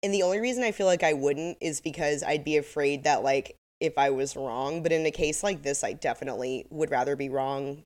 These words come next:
than not. Also, this happened, um, last year sometime, I forget when, but it was at the F train station on Second Avenue where I used to live,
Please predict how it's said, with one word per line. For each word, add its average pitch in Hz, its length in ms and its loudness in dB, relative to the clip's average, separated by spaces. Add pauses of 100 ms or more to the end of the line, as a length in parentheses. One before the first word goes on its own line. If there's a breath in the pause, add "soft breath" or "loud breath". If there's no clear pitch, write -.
than 139 220 2
not. - 420 -4 (460)
Also, 165 380 4
this 165 280 -2
happened, 160 760 0
um, 139 500 -6 (300)
last 143 280 -6
year 147 140 -4
sometime, 131 360 -8
I 131 60 -6
forget 139 280 -2
when, 139 280 -2
but 143 160 0 (260)
it 151 40 4
was 151 140 4
at 160 140 0
the 151 140 0
F 123 160 2
train 160 280 -2
station 170 480 0
on 139 160 -4
Second 135 260 -2
Avenue 143 320 0
where 147 100 0
I 139 40 0
used 135 200 -2
to 139 60 -2
live, 135 260 -2